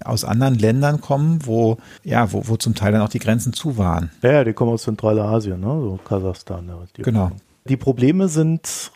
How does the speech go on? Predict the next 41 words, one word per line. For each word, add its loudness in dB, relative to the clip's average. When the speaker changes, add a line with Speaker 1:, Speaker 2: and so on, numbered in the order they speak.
Speaker 2:
recht -2
vielfältig, 0
kann -2
man 2
sagen. 2
Ähm, 0
wir 4
haben 2
uns -2
aber 2
in -2
den 0
letzten 0
Konjunkturprognosen -2
auch -4
immer 0
so -2
ein 0
bisschen -2
über 2
die -2
U 2
S -2
A 2
unterhalten 0
und -2
dass 0
es -8
da 4
ja 4
auch, -2
äh, 2
durch -4
Bidens 2
Booster -2
einen 0
Boost -2
für 0
die 2
Weltwirtschaft 0
gab. 2